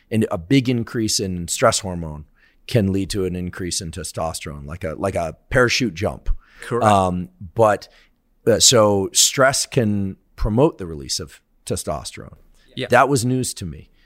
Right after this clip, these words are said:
Speaker 2: Right.
Speaker 1: Um, we always hear about stress suppressing testosterone, stress suppressing the immune system, all these terrible things. But in the short term, you're saying it can actually increase the release of testosterone. Uh, so I have that right?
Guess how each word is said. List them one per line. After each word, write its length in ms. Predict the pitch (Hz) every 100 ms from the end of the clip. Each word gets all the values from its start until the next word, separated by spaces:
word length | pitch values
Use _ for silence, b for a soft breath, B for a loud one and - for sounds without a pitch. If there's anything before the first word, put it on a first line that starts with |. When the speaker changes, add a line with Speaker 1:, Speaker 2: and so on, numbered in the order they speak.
| b
Speaker 2:
Right. 140 | 113 110
Speaker 1:
Um, 480 | 104 95 92 90 92
we 220 | 101 107
always 200 | 117 113
hear 120 | 131 113
about 200 | 104 -
stress 340 | - 120 107
suppressing 540 | - - 143 131 127
testosterone, 800 | 113 113 - 107 101 - 101 92
stress 280 | - 117 104
suppressing 460 | - - 123 131 117
the 100 | 104
immune 300 | 101 101 95
system, 300 | 104 92 -
all 160 | 120
these 240 | 123 107 -
terrible 380 | - 120 101 95
things. 240 | 101 95
But 120 | 104
in 120 | 101
the 60 | 95
short 320 | - 147 151
term, 300 | - 98 95 - b b b b b _ _
you're 200 | 98 104
saying 360 | - 107 101 98
it 100 | 101
can 180 | - 95
actually 320 | 90 95 95
increase 540 | 87 87 107 101 - -
the 220 | - 85
release 360 | 85 85 80
of 120 | 80 -
testosterone. 720 | 80 - 80 78 - 73 85 b b b b b -
Uh, 220 | 92 85 _ _ -
so 140 | -
I 40 | 90
have 160 | 95
that 140 | 101 95
right? 260 | 104 123